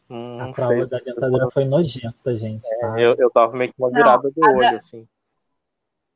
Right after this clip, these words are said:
Speaker 3: A da dentadura eu fiz assim na tela, ó, porque quem já fez aparelho sabe a ânsia que é fazer esse molde, gente. Eu, assim, sem condições, quase vomitei vendo, não conseguiria fazer de jeito nenhum, ia correndo pro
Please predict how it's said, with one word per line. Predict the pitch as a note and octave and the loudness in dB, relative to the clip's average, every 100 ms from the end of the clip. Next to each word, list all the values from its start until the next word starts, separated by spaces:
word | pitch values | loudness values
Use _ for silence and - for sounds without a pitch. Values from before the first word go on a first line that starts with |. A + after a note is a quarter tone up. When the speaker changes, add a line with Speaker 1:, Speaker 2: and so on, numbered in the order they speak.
| _ _ _ _ - | _ _ _ _ 2
Speaker 3:
A | A3 | 4
da | A3+ | 6
dentadura | A3 A3+ A3+ B3 G#3+ A3+ | 6 4 4 4 6 4
eu | A3+ | 2
fiz | A#3+ A3+ | 2 4
assim | C#4 D#4 D4+ B3+ | 4 2 0 2
na | B3+ | 2
tela, | B3+ A3 G#3 G3+ G3 F#3 | 4 4 6 6 6 4
ó, | |
porque | F#3 G#3+ G3+ G#3 | 0 -4 -2 -2
quem | - B3+ D#4 | -2 0 2
já | E4+ D4+ | 4 4
fez | D4+ B3 A#3+ | 4 2 2
aparelho | A3+ A3+ G3+ G3+ A#3 A#3+ G#3 | 0 2 2 4 4 4 2
sabe | G#3 - A3+ A#3+ G#3+ G#3 G3 | -2 4 6 6 4 2 2
a | G3+ A3 | 4 6
ânsia | A3+ C#4+ F#4+ F#4 - C4 G3+ | 6 2 0 -4 -4 0 0
que | G3+ A#3 | 0 2
é | A3 A#3 A3 | 4 4 2
fazer | A3+ G#3 G#3+ | -2 -2 -4
esse | A3 C4+ | -4 -4
molde, | C4 G#3+ G3 G3+ | 0 2 0 -4
gente. | G#3 G3 F3+ F#3+ F#3+ - - | -6 -6 -6 -10 -12 -10 -6
Eu, | G3 G3+ B3 | -2 0 0
assim, | C4 A#3 A3 | -2 -4 -8
sem | - G3+ | -6 -6
condições, | G3+ C#4 C4+ B3 G3 F3+ G#3 D4 | -4 -4 -4 -2 -2 -2 -6 -6
quase | - A3+ A#3 | 0 0 2
vomitei | A#3+ A#3+ A#3 A#3 | -4 0 0 2
vendo, | G#3 F#3+ F#3+ A#3+ | 0 0 -2 -2
não | A3 | -4
conseguiria | G#3+ - B3 A#3 | -6 -4 0 0
fazer | A#3+ A3+ G#3+ | 0 -2 -2
de | G#3 | 2
jeito | G#3 G#3 C4+ | 0 0 -4
nenhum, | C#4 A#3 A3 | -4 -2 -2
ia | G#3+ | -4
correndo | A#3+ A3+ G#3 G3+ | -4 -4 -4 -4
pro | A3+ | -4